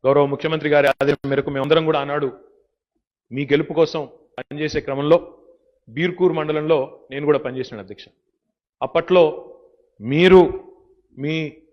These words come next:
వయస్సును లెక్క చేయకుండా మీరు ఎంత శ్రమతో, ఎంత సన్నిహితంగా ప్రజలతో సత్సంబంధాలు పెట్టుకుని ఉన్నారో ఆ నియోజకవర్గంలో కల్లారా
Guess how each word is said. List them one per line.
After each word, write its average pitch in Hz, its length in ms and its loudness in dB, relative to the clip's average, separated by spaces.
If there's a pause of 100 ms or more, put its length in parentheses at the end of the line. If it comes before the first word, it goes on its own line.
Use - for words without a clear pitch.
(440)
వయస్సును 170 480 0
లెక్క 175 200 -4
చేయకుండా 165 560 -2
మీరు 156 280 -4 (640)
ఎంత 143 300 -4 (500)
శ్రమతో, 175 520 -2 (560)
ఎంత 151 260 -2 (240)
సన్నిహితంగా 180 540 -4
ప్రజలతో 156 480 -2 (540)
సత్సంబంధాలు 151 640 -4 (420)
పెట్టుకుని 131 280 -6
ఉన్నారో 143 240 -2
ఆ 139 60 -2
నియోజకవర్గంలో 135 720 -8 (480)
కల్లారా 156 340 2